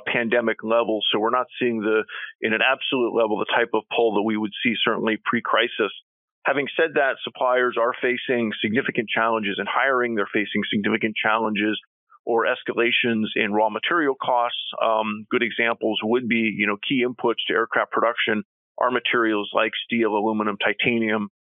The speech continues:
and other metals, which have certainly seen a significant increase in prices. And then, of course, to your point, there's significant bottlenecks from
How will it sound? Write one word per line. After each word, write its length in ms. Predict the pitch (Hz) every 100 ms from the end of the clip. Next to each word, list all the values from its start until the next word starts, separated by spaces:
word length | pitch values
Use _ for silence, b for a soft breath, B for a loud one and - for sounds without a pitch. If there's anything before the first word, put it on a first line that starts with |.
| _ -
and 140 | 113
other 200 | 113 113
metals, 460 | 104 113 113 104 - -
which 160 | 107 -
have 100 | -
certainly 260 | 120 110 110 -
seen 160 | 120
a 80 | 104 98
significant 440 | 107 107 104 104 113
increase 360 | 117 - 107 -
in 80 | 101
prices. 540 | - 117 - 113 101 - _ _ _
And 120 | 143 156
then, 80 |
of 100 | 170
course, 240 | - 147 135 -
to 60 |
your 100 | 127
point, 340 | - 139 117 101
there's 320 | 117 113 113 - - -
significant 520 | 110 113 117 110 104
bottlenecks 560 | 107 113 113 110 107 -
from 140 | -